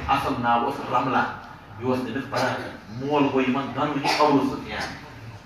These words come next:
رضی اللہ عنہم اجمعین۔ مسجدِ منٛز خطبہٕ پران، دپان، "سمعت النبی صلی اللہ علیہ وسلم"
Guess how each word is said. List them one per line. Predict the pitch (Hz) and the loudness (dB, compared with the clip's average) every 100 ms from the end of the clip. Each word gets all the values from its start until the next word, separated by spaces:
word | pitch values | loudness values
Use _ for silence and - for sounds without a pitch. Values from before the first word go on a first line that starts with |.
| - 131 | -6 -4
رضی | 131 120 | -2 -2
اللہ | 110 110 | -2 2
عنہم | 110 110 101 104 101 98 | 2 2 -2 -4 -6 -8
اجمعین۔ | - - - - - - - - - - - - - - - - - - - - - - - - - | -8 -8 -8 -10 -10 -14 -18 -20 -20 -20 -20 -20 -20 -20 -20 -20 -20 -20 -20 -20 -20 -20 -20 -20 -12
مسجدِ | 131 147 139 131 | -2 0 2 2
منٛز | 131 - | 0 2
خطبہٕ | 147 127 123 | 2 4 2
پران، | 101 101 92 - - - | 0 -2 -6 -12 -16 -10
دپان، | 113 127 127 | -2 -2 -2
"سمعت | 135 147 139 131 | -2 2 2 0
النبی | 123 123 117 113 110 | -4 -4 -4 -2 -4
صلی | 110 107 | -4 -6
اللہ | 104 107 | -4 -4
علیہ | 104 95 95 | -4 -6 -10
وسلم" | - | -12